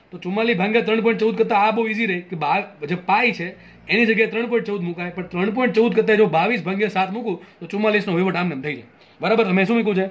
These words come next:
પાઈ બરાબર મૂકી દીધું બાવીસ ભાગ્યા સાત, ને સાત ક્યાં મૂકી દીધા? ઉપર. સમજ પડી ગઈ? આગળ વધીએ. તો પાઈનો વહીવટ પૂરો. આ નવ એમનેમ, આ ચૌ-, અહીં ચૌદ આવશે, ચૌદ એમનેમ. અને જો, અહીંયા એક પોઇન્ટ છનો વર્ગ છે ને, એક પોઇન્ટ છ ગુણ્યા દસની માઇનસ ઓગણીસ. માઇનસ ઓગણીસ ઘાતનો વર-, વર્ગ થશે દસની માઇનસ આડત્રીસ,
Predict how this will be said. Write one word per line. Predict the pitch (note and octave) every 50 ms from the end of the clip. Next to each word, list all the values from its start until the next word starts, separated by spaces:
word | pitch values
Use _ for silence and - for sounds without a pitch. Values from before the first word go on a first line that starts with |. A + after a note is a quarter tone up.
| - - - - - - -
પાઈ | E3+ F3 G#3 A#3+ G#3
બરાબર | G#3 G#3 G#3 G3 G3+
મૂકી | F#3+ G#3+ G#3 A3
દીધું | G3+ F3 F#3 D#3
બાવીસ | E3 F3 G3+ A3+ F3+ E3+
ભાગ્યા | D#3 D#3+ F#3+ F#3+ G3 F3+
સાત, | F#3+ E3+ D3
ને | C#3+
સાત | - E3 F#3 F3+
ક્યાં | G3 F#3+ F3+
મૂકી | F3 E3
દીધા? | D3+ D3+
ઉપર. | D#3 D3+ - C#3 - - - - - - - - - - -
સમજ | - F3 F3+ F3+ F#3
પડી | F#3+ G#3
ગઈ? | G3+ G3+
આગળ | D#3 F#3 F#3+ G3
વધીએ. | F3 D#3+ C3+ C3+
તો | C3+ C#3
પાઈનો | - D#3 F3 F#3 F#3
વહીવટ | F#3+ F#3+ F#3 F#3+
પૂરો. | G3+ G#3+ A3 G#3 - - _ _ -
આ | D3 C#3
નવ | C#3 E3 G3 F#3+
એમનેમ, | F#3+ F#3+ F#3+ F#3 D#3+ C3+ -
આ | D3+
ચૌ-, | C#3+ - F#3 F3
અહીં | F3 E3
ચૌદ | E3+ F3 F3 E3 C#3+
આવશે, | C3 C3 C#3+
ચૌદ | C#3 F3 F#3 G3+ F3+ E3+
એમનેમ. | E3 D#3+ C#3+ C3 C#3 - - - - - - -
અને | D3 E3+ F3 E3
જો, | G#3 G3
અહીંયા | F3+ F3+ E3 C3 - - _ _ _ _ _ -
એક | G3+ A3 A3 A3
પોઇન્ટ | A3+ G#3+ - - -
છનો | G#3 G#3+ G#3
વર્ગ | F3+ G3 F#3+ F#3+
છે | - - A3+
ને, | B3 - - - - - - -
એક | F#3 F#3 -
પોઇન્ટ | - G#3 F#3+ -
છ | - G3+
ગુણ્યા | G#3 A3+ G#3+ F3 F3+ F3+ F3
દસની | F#3 F#3 F#3 F#3+
માઇનસ | F#3 F3+ F3
ઓગણીસ. | F3+ F3+ F3 C#3+ C3 - - - - - - - - C#3+
માઇનસ | C#3 C3+ C#3+ F3+ G#3+ A3+ G3+
ઓગણીસ | G#3+ G#3+ G#3+ F#3
ઘાતનો | F3 F#3+ F#3+ A3+ G#3
વર-, | F3+ E3 F3+ F3 - - D3+
વર્ગ | E3 F#3+ F#3
થશે | G3 F#3 F#3+ E3+
દસની | F3+ F3 F#3+ F3+
માઇનસ | F3+ E3
આડત્રીસ, | E3 F3+ G#3 G3 F3 E3 D#3+